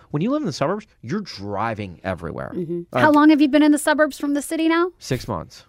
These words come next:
Speaker 1: Seven.
Speaker 2: Okay. And
Speaker 1: Se-,
Speaker 2: could it
Speaker 1: six
Speaker 2: have
Speaker 1: months.
Speaker 2: anything to do with having a t-, almost two-year-old and a newborn?
Speaker 1: No, 'cause my, my, my, my daughter didn't come until three months into that, and I was already putting on pounds
Speaker 2: Mm-hmm.
Speaker 1: when my daughter got here.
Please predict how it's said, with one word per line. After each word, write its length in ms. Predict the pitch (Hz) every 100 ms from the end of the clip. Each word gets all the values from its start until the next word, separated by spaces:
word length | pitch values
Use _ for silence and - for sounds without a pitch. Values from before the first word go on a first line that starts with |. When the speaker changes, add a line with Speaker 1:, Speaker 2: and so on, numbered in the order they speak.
| _
Speaker 1:
Seven. 300 | - 110 95
Speaker 2:
Okay. 140 | 175 - -
And 100 | 254
Speaker 1:
Se-, 100 | 214
Speaker 2:
could 140 | 294
it 80 | 277
Speaker 1:
six 100 | 247
Speaker 2:
have 140 | 254 233
Speaker 1:
months. 220 | 85 -
Speaker 2:
anything 540 | 285 320 339 339 311
to 80 | 269
do 320 | 202 233 226
with 160 | 214 202
having 640 | - 202 190 202 185 190 - _ _ _ _ -
a 60 | 175
t-, 300 | - - -
almost 320 | 220 214 196
two-year-old 840 | - - 285 269 247 240 233 233 233 247 -
and 580 | 214 208 208 208 202 208
a 80 | 202
newborn? 640 | 202 202 190 165 - -
Speaker 1:
No, 100 | 320
'cause 120 | 269
my, 100 | 202
my, 220 | 185 180 185
my, 260 | 190 180
my 160 | 165 175
daughter 340 | 160 190 254
didn't 280 | 151 170 156
come 240 | - 180 185
until 300 | 120 143 131
three 320 | - 151 151
months 280 | 143 127 160
into 220 | 196 92
that, 240 | 69 -
and 140 | 101 110
I 60 |
was 140 | 131 113
already 360 | 131 135 151
putting 260 | - 87 82
on 140 | 78
pounds 420 | - 73 67 113 180
Speaker 2:
Mm-hmm. 240 | 165 170
Speaker 1:
when 140 | 104
my 100 | 92
daughter 240 | 87 85 82
got 220 | 80 78
here. 240 | - -